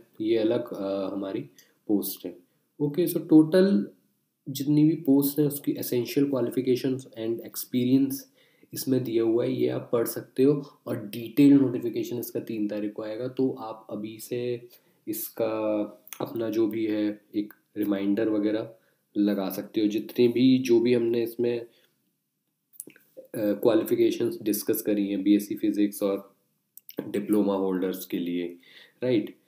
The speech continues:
तो ये आप देख सकते हो। और इसमें लास्ट में लिखा हुआ भी है कि detailed advertisement shall be available on N P C I L website, N P C I L careers dot co dot in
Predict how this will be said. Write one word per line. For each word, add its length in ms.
तो 80
ये 280
आप 120
देख 260
सकते 380
हो। 120
और 220
इसमें 240
लास्ट 500
में 320
लिखा 280
हुआ 280
भी 200
है 240
कि 40
detailed 540
advertisement 580
shall 480
be 360
available 480
on 240
N 120
P 140
C 160
I 200
L 120
website, 460
N 160
P 100
C 80
I 120
L 120
careers 360
dot 160
co 80
dot 280
in 100